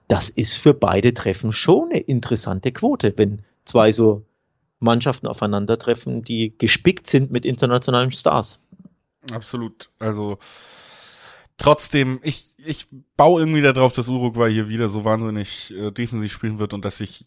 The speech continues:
Speaker 2: Portugal da schwer tut, weil sie dann eben doch manchmal nicht diesen berauschenden Fußball spielen, den der Kader hergibt, weil Cristiano Ra-,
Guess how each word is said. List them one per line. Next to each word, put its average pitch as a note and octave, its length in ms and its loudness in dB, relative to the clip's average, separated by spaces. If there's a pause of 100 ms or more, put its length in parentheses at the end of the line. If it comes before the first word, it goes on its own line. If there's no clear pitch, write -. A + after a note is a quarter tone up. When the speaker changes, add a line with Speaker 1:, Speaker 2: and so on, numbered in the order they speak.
Speaker 2:
Portugal G#2 380 -2
da G2+ 100 -2
schwer A2+ 220 -2
tut, A2+ 240 -10
weil G2+ 120 -4
sie G#2 100 -12
dann G2 140 -8
eben G#2+ 240 -10
doch A2+ 200 -2
manchmal A2 400 -2
nicht G#2+ 320 -8
diesen A2 180 -10
berauschenden G#2 440 -2
Fußball G2+ 280 -12
spielen, G2 260 -12
den E2+ 100 -20
der F2+ 100 -14
Kader A2+ 300 -2
hergibt, G2+ 500 -6 (580)
weil F#2+ 140 -8
Cristiano G2+ 420 -6
Ra-, F#2+ 320 -4